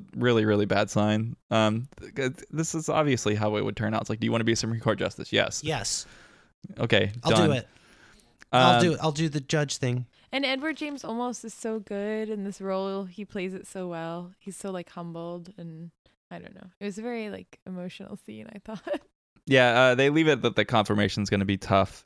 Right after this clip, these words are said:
Speaker 1: And then, um, as they're walking out of the office, there's, like, an applause line, um, <laughs> which is, it's, it's
Speaker 2: Which is weird.
Speaker 1: very weird. Yeah, it's not like he bought an iPhone
Speaker 2: And they
Speaker 1: on the
Speaker 2: didn't
Speaker 1: first day or anything like that.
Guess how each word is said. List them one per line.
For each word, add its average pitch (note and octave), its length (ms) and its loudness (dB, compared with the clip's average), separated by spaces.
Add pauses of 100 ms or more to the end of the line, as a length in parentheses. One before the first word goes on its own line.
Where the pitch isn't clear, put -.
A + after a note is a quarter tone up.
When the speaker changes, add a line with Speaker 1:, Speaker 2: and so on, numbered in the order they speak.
Speaker 1:
And G#2+ 180 2
then, G#2 280 4
um, G2+ 560 2 (480)
as G#2+ 160 6
they're A2 100 4
walking G#2+ 340 4
out G2 80 4
of F#2+ 60 0
the F#2+ 80 2
office, G2 460 0
there's, G2+ 200 -2
like, - 160 -2
an G#2 100 -2
applause G2+ 440 2
line, A2 540 0 (420)
um, G#2 460 0 (120)
<laughs> - 140 -14
which C3 140 -2
is, C3+ 160 -4
it's, C3 260 2
it's B2+ 180 2
Speaker 2:
Which E3 140 -16
is D#3 140 -12
weird. C#3 580 -12 (140)
Speaker 1:
very D3+ 220 8
weird. B2+ 300 6
Yeah, C3 200 6
it's A#2 120 2
not D#3 160 2
like D#3 120 0
he D3 60 0
bought C3 200 4
an G#2+ 60 -2
iPhone G2+ 840 0
Speaker 2:
And E3 140 -6
they - 40 -2
Speaker 1:
on G#2+ 100 4
the G#2 80 2
Speaker 2:
didn't F#2 60 -4
Speaker 1:
first G#2 200 0
day G#2+ 160 4
or G#2 120 4
anything G#2+ 280 2
like A2 160 2
that. G#2+ 300 4